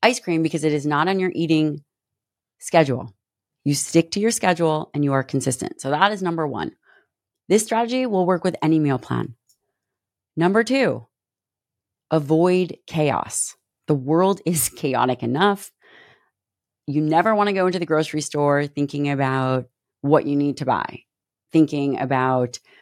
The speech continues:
"Well, maybe I need this and maybe I need that."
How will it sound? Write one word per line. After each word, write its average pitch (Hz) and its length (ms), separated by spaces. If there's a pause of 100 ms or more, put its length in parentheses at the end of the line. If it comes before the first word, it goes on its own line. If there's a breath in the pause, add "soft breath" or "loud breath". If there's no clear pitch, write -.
(120)
"Well, 143 160
maybe 151 340
I 139 100
need 127 240
this 240 460
and 127 160
maybe 131 280
I 123 100
need 120 280
that." 214 380